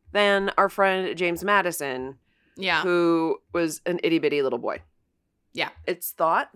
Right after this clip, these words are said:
Speaker 1: that Abraham Lincoln may have had Marfan syndrome, which is a genetic disorder that causes people to be very tall, thin,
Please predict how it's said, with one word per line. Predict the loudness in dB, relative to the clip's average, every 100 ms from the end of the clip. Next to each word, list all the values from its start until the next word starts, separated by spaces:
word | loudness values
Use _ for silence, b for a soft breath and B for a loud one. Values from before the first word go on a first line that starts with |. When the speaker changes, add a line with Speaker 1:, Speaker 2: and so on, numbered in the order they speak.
| -4
Speaker 1:
that | -4 -2
Abraham | -2 -2 -4 -8 -6
Lincoln | -8 -6 -6 -6 -6
may | -4
have | -4 -2
had | 0 -2
Marfan | -4 -2 2 2 0 -6 -6
syndrome, | -12 -12 -10 -10 -10 -8
which | -4 -2
is | 0
a | -2
genetic | -4 -2 -2 -4 -8
disorder | -8 -6 -4 -4 -4
that | -6
causes | -4 -6 -6 -12
people | -12 -10 -6 -8
to | -8
be | -8 -8
very | -4 -6 -2
tall, | -4 -4 _ _
thin, | -6 -4 -6